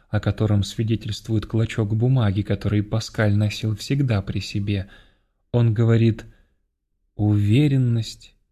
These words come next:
уверенность, радость, мир. Сие же есть жизнь вечная, да знают Тебя, единого истинного Бога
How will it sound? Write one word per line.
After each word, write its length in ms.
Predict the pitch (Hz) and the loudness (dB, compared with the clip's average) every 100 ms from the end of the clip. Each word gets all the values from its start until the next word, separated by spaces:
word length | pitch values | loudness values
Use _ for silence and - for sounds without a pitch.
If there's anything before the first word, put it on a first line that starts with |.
| _ - | _ -2
уверенность, 1080 | 107 101 104 123 120 113 110 101 - - _ _ _ _ _ | 0 2 2 2 2 0 -2 -4 -10 -20 _ _ _ _ _
радость, 760 | - 104 104 101 101 - - _ _ _ _ _ _ | -4 0 2 0 -4 -10 -20 _ _ _ _ _ _
мир. 460 | 107 101 95 92 - _ - - _ _ _ _ _ _ _ _ _ | -2 0 0 -2 -8 _ -20 -20 _ _ _ _ _ _ _ _ _
Сие 440 | - 120 110 110 | -4 0 2 2
же 140 | 104 104 | 4 4
есть 340 | 110 107 - | 4 2 0
жизнь 500 | 107 104 113 107 107 | 0 2 2 4 2
вечная, 760 | 101 120 123 - - 101 - - _ _ _ _ | 2 0 0 -4 -6 -8 -8 -14 _ _ _ _
да 240 | 104 107 110 | -2 2 2
знают 580 | 113 127 151 139 101 - | 2 4 4 2 0 -2
Тебя, 400 | 107 107 131 127 | -2 0 2 2
единого 640 | 110 113 110 143 120 113 | 2 2 2 2 2 0
истинного 840 | 120 131 143 139 117 110 107 101 | 0 0 0 0 0 2 2 2
Бога 580 | 98 104 143 135 - - | 2 2 2 0 -4 -10